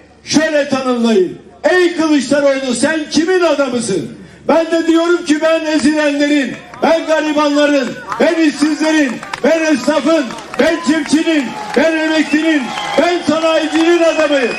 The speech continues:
Ben beşli çetelere hizmet eden birisi değilim. Bunu herkesin bilmesini isterim.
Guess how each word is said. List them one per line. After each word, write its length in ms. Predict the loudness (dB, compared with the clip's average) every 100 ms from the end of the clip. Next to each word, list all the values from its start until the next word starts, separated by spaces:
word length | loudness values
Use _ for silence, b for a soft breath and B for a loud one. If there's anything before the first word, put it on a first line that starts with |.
| -6 -6 -6 -6 -4 -4 0 0
Ben 260 | 0 0 -2 0
beşli 580 | 0 0 0 0 0
çetelere 720 | -2 -2 -2 -2 -2 0 0 -2 -8 -2
hizmet 460 | 2 2 2 0 2
eden 340 | 0 0 0
birisi 460 | 0 0 0 0 0
değilim. 420 | 2 2 2 -2 -6 -10 -2
Bunu 160 | 0 2
herkesin 640 | 2 2 0 0 0 -2
bilmesini 500 | 0 0 0 0 0
isterim. 460 | 0 0 -2 -2